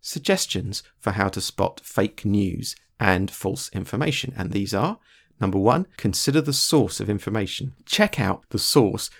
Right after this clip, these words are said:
to see what its mission is. Might it be biased? Is it a reputable source that you can recognise? Is it an organisation with a political, religious or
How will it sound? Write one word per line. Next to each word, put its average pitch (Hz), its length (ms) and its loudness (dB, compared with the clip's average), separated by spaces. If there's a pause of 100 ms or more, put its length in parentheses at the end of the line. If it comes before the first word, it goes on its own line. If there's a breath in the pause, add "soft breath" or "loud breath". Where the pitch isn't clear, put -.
to - 80 -4
see 190 180 2
what 180 180 2
its - 160 0
mission 135 380 4
is. 135 260 -8
Might 151 460 4
it - 80 -6
be 110 80 0
biased? - 560 -2
Is 175 160 6
it 208 80 4
a 196 40 0
reputable 120 420 0
source 107 260 -2
that - 100 -12
you - 80 -6
can - 180 -8
recognise? 156 580 -2 (340 loud breath)
Is 143 100 4
it 175 120 2
an 170 80 2
organisation 123 680 4
with 104 140 -2
a - 20 -2
political, 123 580 -2
religious 104 460 -2
or 92 160 -6